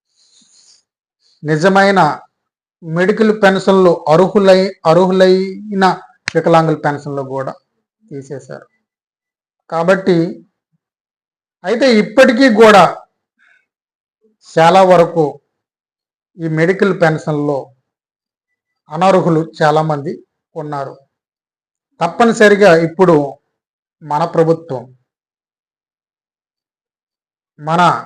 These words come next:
తెలుగుదేశం, జనసేన, బీజేపీ ప్రజాప్రభుత్వం ఏర్పాటు, ఏర్పాటైంది. ఇక్కడ వికలాంగుల యొక్క పెన్షన్ల విషయంలో కూడా ఈ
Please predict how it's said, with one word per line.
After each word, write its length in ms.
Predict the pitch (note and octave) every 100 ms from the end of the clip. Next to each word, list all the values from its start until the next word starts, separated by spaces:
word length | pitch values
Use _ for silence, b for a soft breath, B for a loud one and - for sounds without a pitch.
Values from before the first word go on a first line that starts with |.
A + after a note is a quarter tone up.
| - _ _ -
తెలుగుదేశం, 640 | D#3+ F3 E3 E3 E3 E3+ F#3+ G#3+ _ - F3 C#3+
జనసేన, 460 | D#3 D#3+ D#3+ D#3 D#3 E3+ C3
బీజేపీ 500 | D3+ D3+ D3+ C#3+ C3 - _ _ _ _ _ _ _ -
ప్రజాప్రభుత్వం 800 | D3 C#3 E3 E3+ E3 D3 D3 C3+ B2+ _ _ _ C3
ఏర్పాటు, 400 | B2+ - B2+ B2+ - _ -
ఏర్పాటైంది. 560 | C#3+ - C#3 B2+ A#2 A2+ _ _ _ _ _ _ _ _ _ _ _ _ _ _ _ _ _ _ _ _ F#3+
ఇక్కడ 180 | G3 A3+ F3
వికలాంగుల 580 | F3 F#3 A#3 A#3+ B3 B3 A#3+
యొక్క 200 | A#3 - A3+ A3+ A3 F#3+ E3 - _ _ _ _ _ _ _ _
పెన్షన్ల 380 | F#3+ F#3+ F#3+ G3 F#3
విషయంలో 360 | F#3 F#3 F3 F3 D3
కూడా 200 | D#3 F3 C4+ _ _ _ _ _ _ _ _ _
ఈ 120 | D#3+